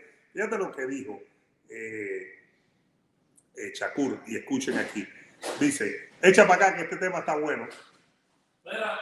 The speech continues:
Speaker 1: Porque además ya tenemos tre-, trescientas personas en el vivo. Echa pa' acá, Jorge Serrano. Mira lo que dice.
Speaker 2: Allá ustedes le dan croqueta, aquí le dan café.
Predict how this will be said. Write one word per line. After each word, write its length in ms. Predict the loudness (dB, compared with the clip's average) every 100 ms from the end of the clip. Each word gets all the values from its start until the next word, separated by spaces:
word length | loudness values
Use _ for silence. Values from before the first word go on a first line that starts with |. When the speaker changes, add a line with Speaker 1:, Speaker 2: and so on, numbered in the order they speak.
| -6
Speaker 1:
Porque 180 | -6 -2
además 300 | 0 0 0
ya 120 | 0
tenemos 300 | -2 -4 -4
tre-, 240 | -6 -8 -8
trescientas 480 | -8 -6 -6 -4 -4
personas 400 | -6 -6 -6 -6
en 60 | -6
el 60 |
vivo. 300 | -6 -4 -4
Echa 180 | -4 -6
pa' 80 | -6
acá, 500 | -6 -6 -8 -16 -20 _ _ _ _ _ -8
Jorge 220 | -6 -6
Serrano. 440 | -4 -4 -4 -6 -14 -20 -20 _ _ _
Mira 180 | -10 -6
lo 120 | -6
que 60 | -6
dice. 120 | -4
Speaker 2:
Allá 180 | -2 -2
ustedes 200 | -2 -4
le 60 | -4
dan 160 | -4 -4
croqueta, 400 | -8 -8 -8 -10
aquí 140 | -10 -10
le 40 |
dan 140 | -10
café. 220 | -10 -12